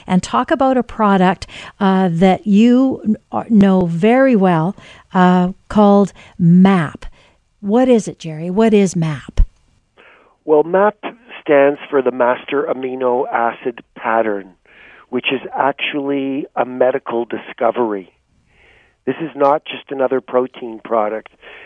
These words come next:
Speaker 2: This is a very special formulation that was discovered by an Italian medical doctor who was trying to heal very sick children.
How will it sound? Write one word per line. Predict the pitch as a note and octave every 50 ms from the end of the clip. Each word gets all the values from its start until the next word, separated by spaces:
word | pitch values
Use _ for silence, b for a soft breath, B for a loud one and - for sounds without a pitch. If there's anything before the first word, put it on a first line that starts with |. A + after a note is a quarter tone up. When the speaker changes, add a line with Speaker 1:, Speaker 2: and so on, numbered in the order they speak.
| B B B -
Speaker 2:
This | B2+ C3+ - -
is | D#3 C#3 - -
a | C#3+ C3 B2+ A#2 G#2+ - - -
very | C3+ C3+ C#3 C#3+ D3 D3+ D#3 D3+ D#3 E3 - B B B B B B B B B B B B B B B _ -
special | D3 D3+ C#3+ - - - D#3 D3 D3 D3+ D3+ C#3+ - b b b b b b b b b b b b b b b b _ _ _ -
formulation | - D3+ D3+ D3+ D3+ D3 D3 C#3+ C3+ C3 C3+ C3+ C#3+ C#3 B2+ - - C3+ A#2+ A#2+
that | A#2+ B2 A#2+
was | C3+ - -
discovered | - A2 - - - D3 C3+ B2+ C3 C#3 C3+ C3 A#2+ A2
by | B2+ A#2+ A#2+ A#2+ A#2 A#2
an | B2 C3+ C3 A#2+ A#2+
Italian | A2 - - - B2+ A#2+ B2 C3+ C#3 C#3 C#3 D3 D3 D3 D3 - b b b b b b b
medical | B2 B2+ C3 B2+ B2+ C3 C#3+ - - D3 D3 C#3
doctor | A2+ C3+ B2 B2+ C3 C3 _ _ - A#2+ A2+ A#2 A#2 - B B B B B B B B B B B -
who | C#3+ C3+ C3 B2
was | A#2+ B2 B2 A#2+ A#2+ A2 - - - - - - - - b b b b b b b -
trying | - - C#3 C3 B2+ C3+ C#3 C3+ - -
to | - A#2 - - -
heal | C#3+ C#3+ C#3 C3+ C3 C3 B2
very | G#2+ B2 B2+ B2 B2+ B2 - - - - -
sick | C3+ - _ _ _ -
children. | - - B2 A#2 B2 A2+ G#2+ A2 G#2+ G#2 G2+ G2